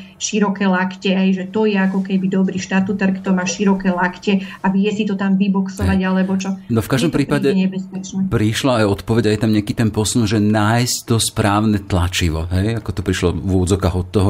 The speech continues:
Speaker 2: Jana informácia. Čiže našli si to správne tlačivo? A je to poistené?
Speaker 1: No áno. E, to je, e, teda otázka poisti-, poistiek. E,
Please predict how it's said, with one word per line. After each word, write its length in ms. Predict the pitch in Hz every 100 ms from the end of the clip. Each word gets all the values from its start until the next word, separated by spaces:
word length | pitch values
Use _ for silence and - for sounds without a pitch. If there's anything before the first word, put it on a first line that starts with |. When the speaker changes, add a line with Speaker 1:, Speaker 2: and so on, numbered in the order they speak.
| 92
Speaker 2:
Jana 240 | 85 90
informácia. 560 | 90 90 95 92 90 92
Čiže 480 | - - - 123 104
našli 320 | 78 101 98
si 160 | -
to 80 | 131
správne 320 | - 131 135
tlačivo? 320 | 135 139 151 160 - _ _ _ - _
A 160 | 104 104
je 80 |
to 80 | 127
poistené? 560 | 104 104 - 131 127 127
Speaker 1:
No 240 | 214 202
áno. 320 | 226 202 190
E, 40 | - - - - - 254 - - - 226 214 208
to 160 | 208 294
je, 240 | 277 247
e, 440 | 233 220 208 - 214
teda 240 | 226 196 208
otázka 400 | 214 214 220 196
poisti-, 400 | 202 214 214 -
poistiek. 880 | 220 220 220 208 - - 220 226 226
E, 240 | 214 208